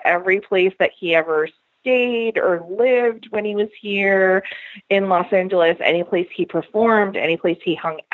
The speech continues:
out, any place he recorded, and what they were then and what they are now, and, um, and what the capacity for guests would be and what the facilities were.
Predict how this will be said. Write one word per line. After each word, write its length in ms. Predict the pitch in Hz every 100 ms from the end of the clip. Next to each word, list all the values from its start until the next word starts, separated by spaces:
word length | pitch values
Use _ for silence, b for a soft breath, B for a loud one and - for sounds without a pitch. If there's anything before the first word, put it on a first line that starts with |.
| -
out, 300 | 208 202 -
any 160 | 165 165
place 220 | 175 151
he 140 | - 151
recorded, 960 | 120 92 - - 269 254 226 196 180 - B B 240 175
and 320 | 170 160 165
what 200 | 190 190
they 100 | 185
were 220 | 180 175
then 580 | 170 220 233 226 208 190
and 160 | 165
what 160 | 160 160
they 160 | 175 165
are 160 | 156
now, 840 | 151 175 220 214 208 196 185 170 160
and, 500 | - 151 151 143 143
um, 340 | - 156 143 143 - -
and 360 | 151 147 147 _
what 180 | 165 165
the 80 | 156
capacity 1080 | - - 214 214 - 208 185 175 165 165 180 B B B -
for 120 | 190
guests 360 | 185 226 226 - _ _ 208
would 180 | 202
be 500 | - 196 190 185 180
and 200 | 147 151 143
what 120 | 175
the 60 | 170
facilities 640 | - 180 208 214 208 196 190
were. 540 | 185 175 170 165 160